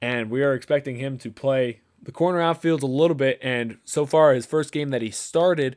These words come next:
he went over to right field and Aaron Judge took center, because the Yankees were obviously looking for some more center field pieces. As I mentioned, they're not as easy to come about as you may think.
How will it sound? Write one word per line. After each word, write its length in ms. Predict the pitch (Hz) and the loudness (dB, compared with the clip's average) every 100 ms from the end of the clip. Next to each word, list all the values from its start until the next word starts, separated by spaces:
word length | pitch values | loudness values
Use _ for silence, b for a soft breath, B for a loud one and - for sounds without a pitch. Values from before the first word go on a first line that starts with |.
| b _ | b _
he 180 | 175 | -6
went 140 | 202 165 | -2 0
over 160 | 147 | 0
to 60 | 139 | 0
right 220 | 135 131 | 2 0
field 200 | 135 127 | 0 -4
and 80 | 117 | -4
Aaron 320 | 123 123 113 104 | -4 -4 -4 -6
Judge 420 | 131 131 117 - | 0 0 0 -6
took 200 | 113 107 | -10 -10
center, 600 | - 156 151 131 110 110 b b b _ | -6 -6 -4 -4 -6 -6 b b b _
because 600 | 107 104 117 107 - - - | -10 -4 -2 -2 -6 -12 -20
the 360 | - 131 131 | -14 -6 -4
Yankees 380 | 123 143 160 147 | -2 -4 -4 -6
were 180 | 127 143 | 0 2
obviously 340 | 143 135 127 | 4 2 -4
looking 280 | 127 135 139 | -4 -6 -6
for 140 | 123 127 | -8 -6
some 140 | 127 | -4
more 120 | 123 | -4
center 220 | 120 120 | -4 -6
field 220 | 113 113 104 | -6 -8 -6
pieces. 320 | 131 139 120 | -8 -8 -8
As 120 | 104 | -6
I 100 | 104 | -8
mentioned, 420 | 107 110 - 113 | -6 -8 -8 -10
they're 60 | 101 | -10
not 180 | 104 104 | -10 -8
as 100 | 120 | -8
easy 220 | 110 120 | -8 -8
to 80 | 104 | -10
come 200 | 123 120 | -8 -6
about 300 | 113 113 - | -4 -4 -6
as 200 | 117 117 | -10 -8
you 140 | 113 | -8
may 220 | 110 104 | -8 -12
think. 460 | - - 208 165 | -12 -4 -4 -4